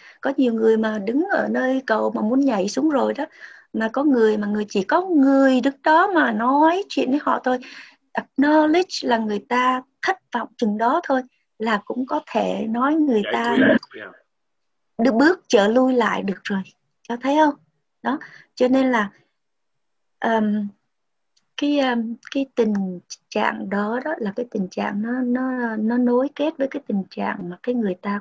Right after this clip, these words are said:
Speaker 1: quá là, um, uh, what is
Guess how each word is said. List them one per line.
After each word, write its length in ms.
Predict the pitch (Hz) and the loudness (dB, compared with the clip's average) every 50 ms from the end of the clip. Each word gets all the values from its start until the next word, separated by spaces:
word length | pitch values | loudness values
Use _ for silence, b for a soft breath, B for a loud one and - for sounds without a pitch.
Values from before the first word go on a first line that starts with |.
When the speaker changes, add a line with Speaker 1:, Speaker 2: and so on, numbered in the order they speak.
| - | -8
Speaker 1:
quá 460 | _ - 202 196 196 202 214 247 269 277 | _ -6 -4 -2 -2 -2 -2 -2 -4 -4
là, 480 | 262 226 196 196 185 175 175 175 175 - _ _ _ _ _ _ _ _ _ _ _ _ _ - | -2 -2 -2 -2 -2 -4 -4 -6 -8 -10 _ _ _ _ _ _ _ _ _ _ _ _ _ -8
um, 480 | - 185 185 180 180 180 175 170 170 175 - - - - _ _ _ _ _ _ _ _ _ _ _ _ _ _ _ _ _ _ _ _ _ _ _ _ _ _ _ _ _ _ _ _ _ _ _ _ _ _ _ _ _ _ _ _ _ _ _ _ _ _ _ _ _ _ _ _ _ _ _ _ _ _ _ _ _ _ _ _ _ _ _ _ _ _ - - - - | -6 -4 -4 -4 -4 -4 -6 -6 -8 -10 -12 -16 -20 -20 _ _ _ _ _ _ _ _ _ _ _ _ _ _ _ _ _ _ _ _ _ _ _ _ _ _ _ _ _ _ _ _ _ _ _ _ _ _ _ _ _ _ _ _ _ _ _ _ _ _ _ _ _ _ _ _ _ _ _ _ _ _ _ _ _ _ _ _ _ _ _ _ _ _ -20 -12 -8 -6
uh, 200 | 208 190 196 202 - - | -4 -4 -4 -6 -8 -14
what 280 | 202 - - 226 220 220 | -14 -8 -6 -6 -4 -4
is 160 | 254 233 233 | -4 -4 -4